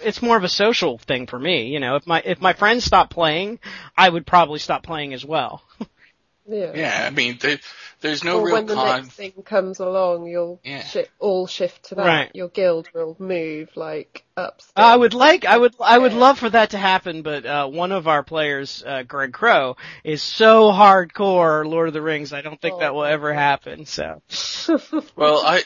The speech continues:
Speaker 3: I play D D O.
Speaker 1: Mm-hmm.
Speaker 3: Not, not exclusively, but I do play it. And, uh, the Neverwinter Nights, uh, M M O
Speaker 1: Mm-hmm.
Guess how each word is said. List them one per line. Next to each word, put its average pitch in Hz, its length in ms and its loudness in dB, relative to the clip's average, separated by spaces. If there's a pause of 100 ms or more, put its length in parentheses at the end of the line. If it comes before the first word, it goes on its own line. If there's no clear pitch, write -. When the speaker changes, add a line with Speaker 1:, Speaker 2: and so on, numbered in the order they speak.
Speaker 3:
I 190 160 2
play 220 260 -2
D 160 220 -6
D 143 200 -4
O. - 260 -8
Speaker 1:
Mm-hmm. 240 200 -2 (360)
Speaker 3:
Not, 143 340 -8
not 147 200 -2
exclusively, 120 720 -14
but 117 140 -18
I 117 100 -10
do 147 160 -16
play - 240 -14
it. - 140 -18 (560)
And, 117 320 -10 (120)
uh, 110 260 0 (480)
the 123 260 -4
Neverwinter 143 580 -6
Nights, 131 640 -14 (720)
uh, 98 280 -8 (280)
M 113 140 -6
M 107 140 -10
O 190 40 -4
Speaker 1:
Mm-hmm. 254 120 -4